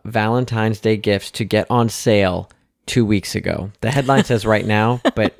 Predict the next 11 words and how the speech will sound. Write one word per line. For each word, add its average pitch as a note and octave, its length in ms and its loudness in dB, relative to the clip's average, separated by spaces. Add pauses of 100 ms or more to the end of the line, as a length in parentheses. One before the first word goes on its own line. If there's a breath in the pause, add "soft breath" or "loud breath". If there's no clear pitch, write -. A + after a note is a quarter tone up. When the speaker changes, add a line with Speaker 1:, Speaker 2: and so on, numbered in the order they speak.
(640 loud breath)
Speaker 2:
Two G#3 200 4
weeks F3+ 280 0
ago. C3+ 240 -2
Speaker 1:
two C#3+ 240 4
weeks A2+ 280 0
ago. F#2 300 -2
Speaker 2:
So, - 0 -
Speaker 1:
So G#2+ 460 4
Speaker 2:
yeah, D#3+ 360 0
really, D3+ 520 2
this B2+ 80 -10